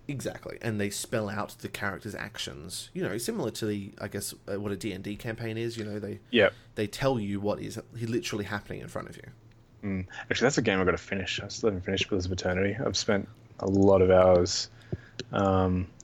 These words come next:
Speaker 2: forty-four hours, and still
Speaker 1: Far
Speaker 2: haven't finished
Speaker 1: out.
Speaker 2: it. <laughs>
Speaker 1: Yeah,
Speaker 2: Whereas
Speaker 1: that,
Speaker 2: I
Speaker 1: that's a
Speaker 2: actually heard that,
Speaker 1: slugfest.
Speaker 2: I heard that Tyranny is not that long. It's, like, it's around twenty or so, which is pretty good for a game of that type.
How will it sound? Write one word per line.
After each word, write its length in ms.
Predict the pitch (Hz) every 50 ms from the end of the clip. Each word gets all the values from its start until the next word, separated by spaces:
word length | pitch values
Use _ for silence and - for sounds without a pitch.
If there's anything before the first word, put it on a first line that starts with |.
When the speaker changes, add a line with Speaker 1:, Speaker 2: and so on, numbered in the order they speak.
| - -
Speaker 2:
forty-four 500 | - - 165 156 135 - 160 156 151 131
hours, 500 | 113 101 95 90 87 87 - - - - -
and 160 | - - 131
still 200 | 131 135 123 110
Speaker 1:
Far 100 | 101 101
Speaker 2:
haven't 140 | 98 104 107
finished 280 | 107 98 95 - - 101
Speaker 1:
out. 140 | 92 101 - -
Speaker 2:
it. 640 | - - - - 156 120 - 165 151 - 160 151 117 - -
<laughs> 120 | - - -
Speaker 1:
Yeah, 240 | 117 113 107 104 113
Speaker 2:
Whereas 180 | 135 135 127
Speaker 1:
that, 80 | 143 147
Speaker 2:
I 40 | -
Speaker 1:
that's 220 | - 143 135 -
a 40 | -
Speaker 2:
actually 80 | 160
heard 180 | 143 139 127 113
that, 100 | 120 110
Speaker 1:
slugfest. 320 | 92 95 107 - - - - - - - - - - -
Speaker 2:
I 60 | 113
heard 180 | 104 113 117 107
that 180 | 113 - - -
Tyranny 540 | - - 107 104 104 101 98 95 92 95 - -
is 220 | - 104 92 87 92
not 240 | 92 92 92 95 - - - - - - - - - - 107 95 95
that 240 | 98 92 90 87 90
long. 240 | 87 85 82 85
It's, 180 | 82 80 - -
like, 240 | 95 85 80 - - - - - - - - - - - - - - -
it's 180 | 90 90 -
around 480 | 92 87 92 90 92 95 95 90 90 92
twenty 360 | - - - 95 107 143 156
or 60 | 147 139
so, 280 | - - 151 170 175
which 160 | 139 113 -
is 220 | 98 90 90 - - - - - -
pretty 220 | - 113 104 92
good 220 | 85 95 95 104 -
for 100 | 107 101
a 120 | - -
game 200 | 90 95 95 95
of 100 | 92 90
that 180 | 98 92 87 -
type. 240 | - 98 104 139